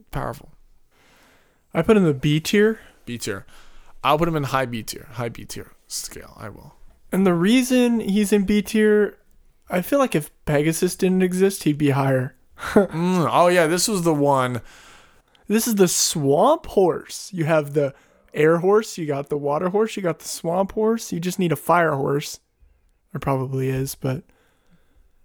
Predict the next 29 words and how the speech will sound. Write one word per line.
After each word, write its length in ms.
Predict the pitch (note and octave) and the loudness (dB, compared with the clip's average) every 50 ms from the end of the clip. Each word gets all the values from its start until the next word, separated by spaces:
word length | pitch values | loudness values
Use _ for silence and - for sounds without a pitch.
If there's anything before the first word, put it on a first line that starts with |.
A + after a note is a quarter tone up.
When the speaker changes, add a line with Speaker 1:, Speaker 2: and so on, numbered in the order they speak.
| _ - | _ -16
Speaker 1:
Yeah. 200 | A2+ G#2+ A2 - - - | -14 -14 -14 -14 -16 -14
Speaker 2:
somewhere 420 | - - - D#3 D3 D3+ D3+ C#3+ C3+ C#3+ | -6 -2 0 0 2 4 4 4 4 4
Speaker 1:
Well, 60 | C#3+ | 4
Speaker 2:
in 80 | D3 C#3+ | 2 0
something. 480 | - - D3+ C#3+ C#3+ C#3+ C#3 C#3+ C#3 - - - - - - _ - | 0 0 -2 0 -2 -2 -4 -4 -4 -6 -10 -16 -20 -20 -16 _ -4
Speaker 1:
I, 120 | C3+ C3 | -2 -2
I'll 240 | C3 B2 B2 C3+ C#3+ | 0 0 -2 -2 -2
put 160 | - F3+ F3 | -4 -4 -4
this 140 | D3+ C3+ - | -4 -6 -4
one 100 | C3 B2 A2+ | -6 -6 -6
in 60 | G#2+ | -8
high 220 | - - G#2+ G#2 G2+ | -8 -6 -6 -6 -6
B 180 | G#2 G2 F2 | -8 -12 -12
tier. 300 | D#2+ - - C2 - - _ _ | -12 -14 -16 -16 -16 -20 _ _
This 120 | - A#2+ A#2+ | -18 -16 -14
one's 100 | G#2+ - | -14 -14
pretty 180 | - - D#2 | -16 -18 -18
good. 140 | - C#2 A#1+ G#1 _ _ - | -18 -20 -20 -20 _ _ -4
Speaker 2:
Yeah. 360 | D#3+ D3 C#3+ C3+ B2+ C3 B2+ - _ _ _ - | 0 2 2 2 2 0 -4 -8 _ _ _ -4
Speaker 1:
Um, 460 | C3 C3 C3+ C3 B2+ B2 A#2+ A2 G#2 - - - _ _ _ _ _ _ - - - _ _ - | -2 0 0 0 -2 -4 -6 -10 -10 -14 -18 -20 _ _ _ _ _ _ -16 -16 -16 _ _ -6
next 220 | D3+ E3+ - - | -6 -6 -4 -4
one 120 | D#3 C#3+ | -6 -6
is 240 | C#3+ C3+ C#3 C3 A2 | -4 -6 -6 -6 -6
the 100 | A2 B2+ | -6 -8
Banshee 760 | A2 G2+ - A#2+ A#2+ B2+ C3+ C#3 - - - B2+ A#2 G2+ D#2 C#2+ - C3+ | -8 -6 -4 -4 -4 -4 -4 -6 -6 -6 -6 -6 -8 -8 -10 -12 -16 -20
from 200 | - - A#2+ A2 | -20 -20 -16 -12
the 60 | G2 | -10
Irish 440 | G#2+ G#2+ A2 G#2 - - - - - - | -8 -8 -8 -8 -8 -10 -12 -12 -14 -14
folklore. 580 | - - C3 - - - - - G#2 G#2 G#2 | -16 -16 -16 -16 -16 -16 -18 -16 -16 -16 -18